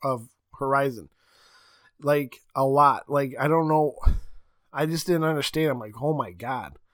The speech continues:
Why do you have to have it on this long?" 'Cause I thought, I thought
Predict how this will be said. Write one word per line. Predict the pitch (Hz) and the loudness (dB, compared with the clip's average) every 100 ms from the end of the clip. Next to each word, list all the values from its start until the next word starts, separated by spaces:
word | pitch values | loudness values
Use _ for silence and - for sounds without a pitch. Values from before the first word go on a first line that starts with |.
| _ _ _ _ _ _ _ - | _ _ _ _ _ _ _ -2
Why | 131 165 190 | 6 6 6
do | |
you | 190 175 | 4 4
have | 160 170 147 | 6 2 2
to | 156 | 2
have | 156 | 2
it | 147 | 2
on | 123 147 160 151 | 2 4 4 2
this | 139 - | -2 -2
long?" | 135 127 120 - | -2 -2 -4 -6
'Cause | 156 131 | -4 4
I | 147 220 | 8 8
thought, | - 190 165 151 - _ _ _ _ - | 8 8 10 8 0 _ _ _ _ 4
I | 135 202 | 8 8
thought | - 139 123 120 | 8 6 4 0